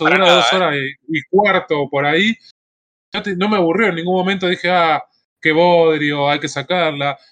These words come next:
Speaker 2: Por momentos incluso las cosas que menciono, nada, son mínimas batallas, de, de, hay la, sangre, alguna víbora, viste, cosas así que van a aparecer, están muy bien, muy bien logradas. Entonces es como que tiene momentos en que llama la atención.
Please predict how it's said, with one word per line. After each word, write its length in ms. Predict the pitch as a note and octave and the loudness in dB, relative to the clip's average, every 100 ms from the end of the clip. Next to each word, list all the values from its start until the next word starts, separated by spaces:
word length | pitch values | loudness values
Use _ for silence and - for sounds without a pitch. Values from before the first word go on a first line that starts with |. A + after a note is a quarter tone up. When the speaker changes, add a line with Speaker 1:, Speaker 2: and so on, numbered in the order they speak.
| _ | _
Speaker 2:
Por 160 | D#3+ | -2
momentos 420 | D#3 E3 G#3 G#3 - | -2 -4 -4 -6 -10
incluso 360 | E3 G3 G3+ F3+ | -10 -8 -6 -6
las 140 | D3 | -6
cosas 280 | - F#3+ F3+ | -8 -10 -10
que 80 | - | -10
menciono, 560 | D3 D3 A3 G#3+ E3+ - _ _ _ _ - | -10 -6 -4 0 -2 -4 _ _ _ _ -6
nada, 440 | F#3 G3 E3+ C#3+ | 0 2 2 0
son 220 | C3 F#3 F#3 | 0 -2 0
mínimas 380 | G#3 G3+ E3 C#3+ | 0 0 -2 -2
batallas, 680 | C#3 F3 F3+ D#3 D3+ C3+ B2 | -2 0 0 -2 -4 -4 -4
de, 240 | B2+ B2+ | -6 -6
de, 120 | B2+ C#3 | -8 -4
hay 160 | C#3+ C#3+ D3 | -4 -6 -10
la, 140 | C#3 C#3+ D3 | -8 -10 -10
sangre, 720 | - G3 F#3 E3+ D#3+ D3+ C#3+ - _ | -2 0 0 0 0 0 -2 -6 _
alguna 320 | C#3+ D3+ E3 | -4 -2 0
víbora, 600 | D#3 G3 F#3 E3+ D3+ D3 | 0 2 2 2 0 -2
viste, 220 | D#3+ E3 D#3 | -4 -4 -6
cosas 280 | F3+ D#3+ | -8 -8
así 200 | C#3+ D#3+ | -10 -10
que 100 | - | -4
van 140 | E3+ E3+ | -4 -4
a 40 | |
aparecer, 440 | D#3+ D#3 - G#3 - _ | -4 -6 -4 -4 -4 _
están 300 | - D#3+ G#3 | -6 -2 -2
muy 220 | G3 A#3 A3 | 2 2 4
bien, 320 | A#3+ E3+ C#3 | 2 2 -2
muy 240 | F#3+ B3+ G#3+ | 0 0 2
bien 180 | A3 | 2
logradas. 720 | F3+ D#3 D#3 C#3+ B2+ B2+ _ _ _ _ _ _ E3 | 2 2 0 -4 -6 -10 _ _ _ _ _ _ -6
Entonces 400 | D#3 A3 A3+ - | -4 -4 -4 -6
es 100 | G#3 | -4
como 220 | G#3 F3+ | -4 -4
que 120 | E3 - _ | -4 -10 _
tiene 260 | A3 A3+ | 0 0
momentos 560 | F3+ E3 E3+ E3 D#3+ C#3+ | 0 -2 -2 -4 -6 -6
en 140 | C#3+ | -12
que 420 | C#3 C#3 C3+ C3 C3+ _ _ _ _ _ _ - | -10 -8 -6 -8 -14 _ _ _ _ _ _ -8
llama 260 | G3 F#3+ | -4 0
la 80 | E3+ | 0
atención. 380 | D3+ D3 C#3 | -2 -6 -8